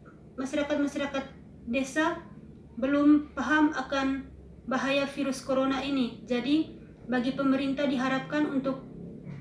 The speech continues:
segera mengantisipasi hal ini.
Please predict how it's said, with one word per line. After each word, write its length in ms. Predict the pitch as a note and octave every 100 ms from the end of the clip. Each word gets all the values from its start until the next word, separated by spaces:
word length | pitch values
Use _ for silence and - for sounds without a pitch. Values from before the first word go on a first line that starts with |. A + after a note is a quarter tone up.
| - - -
segera 480 | - B3 C#4 D4+ D4
mengantisipasi 880 | C#4+ C4+ C4+ B3 C4+ C4+ B3 C#4+
hal 240 | B3 C4 B3+
ini. 400 | C4+ C4 G3